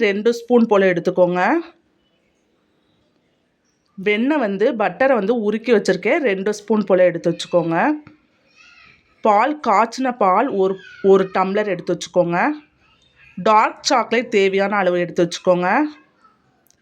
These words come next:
பேக்கிங் பவுடர் கால் ஸ்பூன் எடுத்து வச்சுக்கோங்க. ஒரு பவுல்ல நம்ம எடுத்து வச்சிருக்க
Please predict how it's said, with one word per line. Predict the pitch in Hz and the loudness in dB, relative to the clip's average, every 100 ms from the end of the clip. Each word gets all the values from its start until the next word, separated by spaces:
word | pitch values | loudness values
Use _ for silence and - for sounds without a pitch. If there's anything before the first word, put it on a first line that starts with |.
| _ _ _ - _ 190 214 | _ _ _ -20 _ -4 0
பேக்கிங் | 247 262 277 269 208 | 0 0 0 2 2
பவுடர் | 185 185 294 - | 0 -2 -6 -2
கால் | 202 196 202 | 2 2 0
ஸ்பூன் | - 226 208 | -2 0 0
எடுத்து | 175 180 | 0 -2
வச்சுக்கோங்க. | 175 - 175 175 185 294 - _ _ _ _ _ _ _ _ _ _ _ _ _ | -4 -2 0 0 0 -2 -4 _ _ _ _ _ _ _ _ _ _ _ _ _
ஒரு | 190 190 185 | 2 4 4
பவுல்ல | 180 185 226 247 190 180 277 - _ _ _ _ - | 2 2 0 -2 0 0 -2 -6 _ _ _ _ -6
நம்ம | 196 185 | -2 2
எடுத்து | 185 190 247 | 0 2 0
வச்சிருக்க | 233 180 190 | 0 -4 0